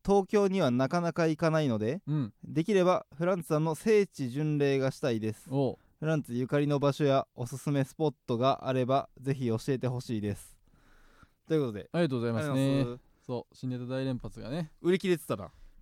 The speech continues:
Speaker 2: いや、売り切れてたよ。
Speaker 1: そう。
Speaker 2: チケット発売して一時間ぐらいで売れましたよ、全部。
Speaker 1: おー、そう、
Speaker 2: ありがとうございますね。
Speaker 1: 前回の時点ではな。
Speaker 2: うん。
Speaker 1: その、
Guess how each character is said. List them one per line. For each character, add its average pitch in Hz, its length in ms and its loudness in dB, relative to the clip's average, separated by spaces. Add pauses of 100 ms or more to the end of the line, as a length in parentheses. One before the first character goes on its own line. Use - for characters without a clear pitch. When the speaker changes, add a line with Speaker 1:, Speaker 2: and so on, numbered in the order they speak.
(240)
Speaker 2:
い 160 60 0
や、 170 140 6
売 180 80 6
り 190 100 2
切 160 80 -4
れ 185 100 4
て 156 60 -6
た 160 80 4
よ。 107 240 4
Speaker 1:
そ 170 260 2
う。 - 80 -4
Speaker 2:
チ - 80 -4
ケ 175 60 4
ッ - 80 2
ト - 80 2
発 156 180 2
売 156 140 2
し 123 80 -4
て 143 80 2
一 139 160 -2
時 165 80 2
間 160 180 4
ぐ 156 60 4
ら 147 80 6
い 123 40 4
で 117 60 2
売 123 60 0
れ 123 60 -2
ま 123 100 -4
し - 80 -14
た 113 60 -10
よ、 98 80 -8
全 107 200 -8
部。 123 80 -4
Speaker 1:
お 139 520 4
ー、 - 20 -4
そ 147 80 0
う、 - 20 4
Speaker 2:
あ 156 40 6
り - 20 6
が 208 80 8
と 247 60 2
う - 60 2
ご 240 40 0
ざ - 120 4
い 131 40 2
ま 120 100 0
す 117 120 -4
ね。 - 20 4
Speaker 1:
前 - 80 6
回 - 80 2
の - 100 0
時 - 20 -2
点 - 0 -
で 104 60 -4
は 175 160 -6 (140)
な。 147 180 -6
Speaker 2:
う 113 40 -10
ん。 - 80 -16
Speaker 1:
そ 123 160 -4
の、 110 400 -2